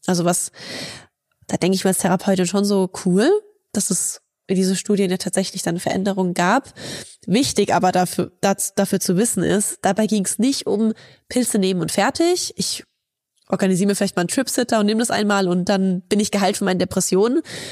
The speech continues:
sondern es ging um Psilocybin im Rahmen von strukturierten therapeutischen Sitzungen.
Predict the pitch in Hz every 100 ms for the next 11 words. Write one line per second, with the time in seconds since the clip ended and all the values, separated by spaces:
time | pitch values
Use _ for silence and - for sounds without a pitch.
0 | - - 214 226 226 220 - _ _ _
1 | - 196 - 220 160 190 180 - - 220
2 | 214 - 160 202 233 240 233 - _ _
3 | _ _ _ _ 226 240 202 190 226 214
4 | - 214 233 - - 262 - 220 220 220
5 | 220 208 202 - 214 208 208 196 190 196
6 | 185 190 - 160 151 233